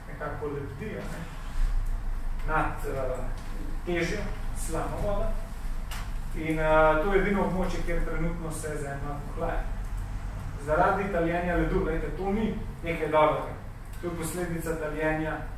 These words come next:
arktičnega in grenlandskega ledu. In posledično,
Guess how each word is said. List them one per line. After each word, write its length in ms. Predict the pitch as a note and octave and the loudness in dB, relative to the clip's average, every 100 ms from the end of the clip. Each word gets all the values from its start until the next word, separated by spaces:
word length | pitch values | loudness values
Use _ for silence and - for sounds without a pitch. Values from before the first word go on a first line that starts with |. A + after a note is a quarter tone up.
| - | -2
arktičnega 760 | - - - E3 - D#3 D3 | 0 0 -4 -6 -6 -6 -4
in 120 | C#3+ C#3+ | -4 -4
grenlandskega 760 | C#3+ C#3+ D3+ D#3 - C#3 C#3+ - | -4 -4 -4 -4 -6 -8 -8 -8
ledu. 240 | D3 C#3+ - - - - - - - - - - - - - - - - - - - | -8 -8 -10 -10 -8 -8 -10 -10 -10 -10 -10 -10 -10 -10 -8 -6 -6 -6 -8 -6 -6
In 140 | D3+ C#3+ | -6 -4
posledično, 640 | D3 F3+ G#3+ A#3+ - G#3+ | -4 0 0 0 -2 -4